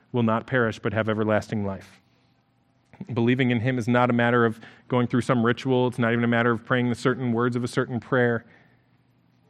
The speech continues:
It's a matter of turning from whatever you thought was saving you or whatever was numbing you for you, to your need for a Savior and trusting in Christ,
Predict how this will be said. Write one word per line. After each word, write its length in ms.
It's 160
a 20
matter 260
of 120
turning 360
from 200
whatever 260
you 120
thought 260
was 140
saving 380
you 120
or 140
whatever 320
was 160
numbing 520
you 180
for 240
you, 180
to 100
your 140
need 280
for 120
a 40
Savior 460
and 140
trusting 460
in 120
Christ, 440